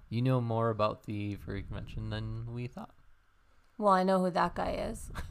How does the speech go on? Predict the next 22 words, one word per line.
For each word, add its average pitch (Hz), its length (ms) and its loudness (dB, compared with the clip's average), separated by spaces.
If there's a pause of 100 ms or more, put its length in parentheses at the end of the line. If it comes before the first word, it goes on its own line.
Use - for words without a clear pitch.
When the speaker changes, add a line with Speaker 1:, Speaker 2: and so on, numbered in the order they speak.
(120)
Speaker 1:
<laughs> - 400 10
Speaker 2:
'cause 196 160 4
I 190 120 4
was 180 160 0
like, 185 420 -4 (720)
"He's 185 220 -4
not 180 200 -2
gonna 190 160 -6
get 185 160 -6
a 190 80 -4
deal," 185 440 -6
'cause 196 140 -2
he 233 80 2
doesn't 208 280 4
own 190 200 2
that 185 140 2
business. 185 300 -2
I 190 80 0
think 190 160 -4
he 185 100 -4
licensed 185 600 -4
it 220 220 0